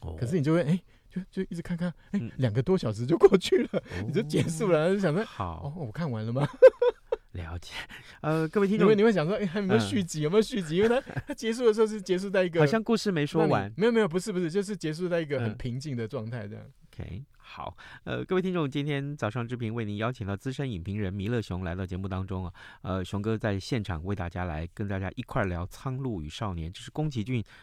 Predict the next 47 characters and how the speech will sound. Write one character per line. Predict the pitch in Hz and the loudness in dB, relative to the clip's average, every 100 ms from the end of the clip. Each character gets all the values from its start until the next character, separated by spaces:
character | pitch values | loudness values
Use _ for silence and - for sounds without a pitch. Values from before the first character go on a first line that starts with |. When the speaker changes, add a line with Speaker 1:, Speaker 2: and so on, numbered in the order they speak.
| - | -16
Speaker 1:
呃， | - 85 82 80 | -8 -8 -8 -6
可 | 127 | -4
以 | |
说 | 104 110 | -2 -4
是 | 110 101 92 92 - | -2 -4 -4 -6 -4
目 | 147 | -4
前 | 110 | -2
最 | 101 - | -2 -2
新 | - - 180 | -2 -2 0
的 | 147 | 0
一 | 101 | -4
部 | 110 | -6
作 | 95 127 | -4 -2
品。 | 98 - 76 - - - | -2 -6 -8 -12 -18 -6
当 | 202 | -2
然 | 170 113 | 0 0
了， | 104 | 0
宫 | 147 | 0
崎 | 147 | -2
骏 | 123 127 | 0 0
的 | 110 | 0
这 | 95 | 0
个， | 107 | 0
Speaker 2:
好 | 101 | 0
好 | 92 | 0
看， | |
真 | 120 | -4
的。 | |
Speaker 1:
对， | 113 92 92 - | -2 -2 -4 -12
非 | - 117 | -6 -4
常 | 113 | -2
好 | 98 | 0
看 | |
哦。 | |
Speaker 2:
真 | 135 | 2
的 | 123 | 2
好 | 104 | 2
好 | 123 107 | 0 0
看， | 123 | -2
大 | 104 156 | 0 0
家 | 147 | 2
一 | 135 | 2
定 | 143 | 4
要 | 135 | 2
看， | 120 127 98 92 | 2 -2 -2 -4
真 | 113 110 | -4 -4
的。 | 101 | -4